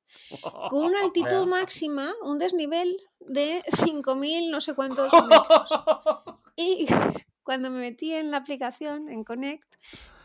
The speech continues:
Speaker 1: eh, el mapa que salía era cruzar la península entera de Valencia a Lisboa en veinticinco minutos y no llega a ocho kilómetros. Entonces, eh... sí,
Speaker 3: <laughs> Han,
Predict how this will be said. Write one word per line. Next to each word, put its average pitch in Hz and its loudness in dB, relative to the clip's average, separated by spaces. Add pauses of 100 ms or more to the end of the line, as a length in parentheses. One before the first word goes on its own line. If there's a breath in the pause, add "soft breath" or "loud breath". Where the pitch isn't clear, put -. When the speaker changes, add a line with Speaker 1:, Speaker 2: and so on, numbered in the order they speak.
Speaker 1:
eh, 247 -2
el 247 -2
mapa 330 0
que - -6
salía 294 0 (400 loud breath)
era 277 4
cruzar 277 0
la 277 2
península 285 -2
entera 339 0
de 294 -2
Valencia 247 0
a - -2
Lisboa 302 0 (100)
en 349 -2
veinticinco 269 -4
minutos 285 -8
y 285 -8 (100)
no - -12
llega 269 -2
a 285 4
ocho 233 -2
kilómetros. 320 -8
Entonces, 254 -6 (480 loud breath)
eh... 262 2 (100)
sí, 214 -8 (120)
Speaker 3:
<laughs> - -14
Han, 180 2